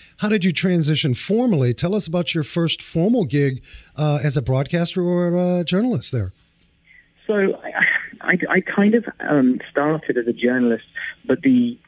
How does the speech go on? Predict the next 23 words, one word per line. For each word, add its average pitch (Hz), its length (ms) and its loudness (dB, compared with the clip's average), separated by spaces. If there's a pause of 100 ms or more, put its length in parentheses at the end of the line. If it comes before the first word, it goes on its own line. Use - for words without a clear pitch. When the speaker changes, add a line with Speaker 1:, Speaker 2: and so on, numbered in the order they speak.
Speaker 2:
the 135 60 4
magazine 135 420 0
I 117 100 -2
was 107 80 -6
writing 123 400 -8
for 113 120 -6
got 101 160 -10
closed 107 280 -4
down, 131 280 0
and 98 100 -10
so 107 80 -6
I 113 80 -2
had, 120 180 0 (160)
had 120 140 -2 (120)
nothing. 135 420 -6 (100)
So 110 200 2
I, 110 160 0 (380)
I 110 140 0 (260)
jumped 139 300 0
in 123 100 0
this, 113 140 -2 (380)
um, 208 440 -8 (300)
this 233 120 -2